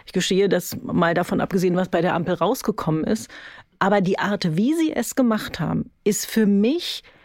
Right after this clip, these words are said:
eine Reinkultur von Kooperation gewesen. Ja, dieses, wir reden dahin, uns ist allen klar, wir haben unterschiedliche Meinungen, aber wir versuchen, eine Lösung fürs gesamte Land zu finden. Das fand ich großartig, diesen Prozess.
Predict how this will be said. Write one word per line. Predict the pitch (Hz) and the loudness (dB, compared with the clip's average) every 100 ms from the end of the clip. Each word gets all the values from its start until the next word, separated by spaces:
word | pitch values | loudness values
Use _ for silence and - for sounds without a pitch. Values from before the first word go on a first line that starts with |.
| _ - | _ 0
eine | 196 185 | 2 4
Reinkultur | 180 233 277 285 254 240 | 4 2 2 0 0 0
von | 233 226 208 | 2 0 2
Kooperation | - - - 202 - 214 226 226 | 2 2 0 -2 0 2 4 2
gewesen. | 165 156 156 160 160 156 | 2 0 -2 -2 -4 -4
Ja, | 180 196 240 | -2 0 0
dieses, | 196 180 190 - - - - _ - | 0 0 -2 -4 -18 -20 -20 _ -10
wir | - 196 | 0 2
reden | 180 254 285 | 4 2 2
dahin, | 262 226 233 | 2 4 2
uns | - - | 2 0
ist | 220 - | -2 0
allen | 202 233 302 | 2 4 2
klar, | - 240 233 | 2 0 2
wir | 196 | 0
haben | - | 2
unterschiedliche | 233 277 - 226 233 240 | 0 0 0 -2 2 2
Meinungen, | 190 165 185 185 190 - | 2 2 2 0 0 0
aber | 170 185 180 | 0 2 2
wir | 190 | 0
versuchen, | 180 175 208 311 302 | 0 0 2 2 4
eine | 262 | 4
Lösung | 202 196 214 | 4 4 2
fürs | 208 196 - | 0 -2 0
gesamte | 180 170 190 | 0 2 2
Land | 180 175 | 0 0
zu | 165 | -2
finden. | 185 175 156 156 | -2 0 2 0
Das | 160 | -2
fand | - 165 - | -2 -2 -2
ich | 180 - | -8 -10
großartig, | - 220 294 - - - - | -2 -2 -2 -6 -8 -8 -4
diesen | 180 170 | -2 0
Prozess. | - 170 - - 165 - | 0 -2 -6 -4 -4 -6